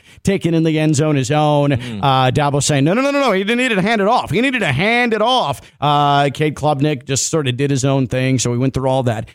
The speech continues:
Speaker 1: Here was, here was this. Um, Dabo was asked about, uh, about sports psychologists with his, his football team having a rough season. And, and I'll say this. I think Dabo,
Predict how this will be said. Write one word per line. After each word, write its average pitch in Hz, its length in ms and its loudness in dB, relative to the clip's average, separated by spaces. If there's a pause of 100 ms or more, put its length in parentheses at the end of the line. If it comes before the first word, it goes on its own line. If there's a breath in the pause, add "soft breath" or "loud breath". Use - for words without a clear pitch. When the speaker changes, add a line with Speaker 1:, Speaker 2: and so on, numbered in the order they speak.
(180 loud breath)
Speaker 1:
Here 320 220 0
was, 302 160 -2
here 262 260 -2
was 220 240 -4
this. 135 460 -6 (260)
Um, 139 560 2 (100)
Dabo 240 380 0
was 190 160 0
asked 185 260 0
about, 156 400 0
uh, 131 540 4
about 151 360 0
sports 220 460 -2
psychologists 175 1120 -2
with 151 200 0
his, 147 240 -2 (260 soft breath)
his 156 220 0
football 196 440 -2
team 160 280 2
having 165 240 0
a 151 60 0
rough 170 240 0
season. 175 540 0 (280 loud breath)
And, 208 300 0
and 214 200 0
I'll 202 140 0
say 277 300 -2
this. 131 380 -2 (500)
I 156 100 -2
think 262 360 -2
Dabo, 247 640 0